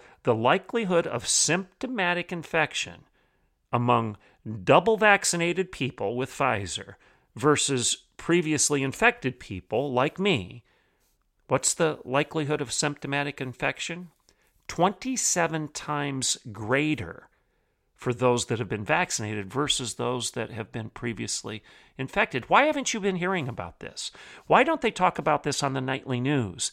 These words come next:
incessantly to calm you down and to make you feel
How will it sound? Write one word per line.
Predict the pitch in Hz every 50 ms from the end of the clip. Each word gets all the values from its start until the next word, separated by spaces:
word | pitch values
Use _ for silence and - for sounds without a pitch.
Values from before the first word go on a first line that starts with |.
| - - _
incessantly | - 139 131 127 - - 180 175 170 - - 127 - - 101 85 67 - - - - - - -
to | -
calm | - - - 185 190 190 196 196 190
you | 175 160 131
down | 160 151 156 160 139 104 87 - - - - - - - -
and | 139 135 131
to | - - 139
make | 131 143 156 165 - - - - 131
you | 135 139 143 143 139
feel | - - - - 143 143 143 135 131 131 123